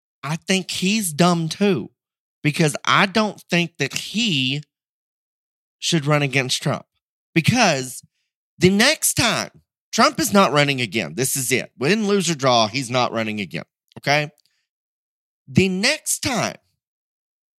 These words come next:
when Gavin could run, whether it be against a DeSantis or somebody else, there is not seventy-five million people salivating to go cast a vote for Donald Trump. There will never be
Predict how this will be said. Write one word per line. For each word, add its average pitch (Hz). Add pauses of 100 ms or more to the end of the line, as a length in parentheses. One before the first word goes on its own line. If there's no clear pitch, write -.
(220)
when 151
Gavin 135
could 160
run, 113
whether 113
it 98
be 107
against 113
a 127
DeSantis 107
or 104
somebody 110
else, 123 (600)
there 185
is 165
not 190
seventy-five 208
million 208 (140)
people 135 (640)
salivating 156 (300)
to 190
go 175
cast 202
a 208
vote 160
for 139
Donald 123
Trump. 107 (1500)
There 180
will 226
never 262
be 196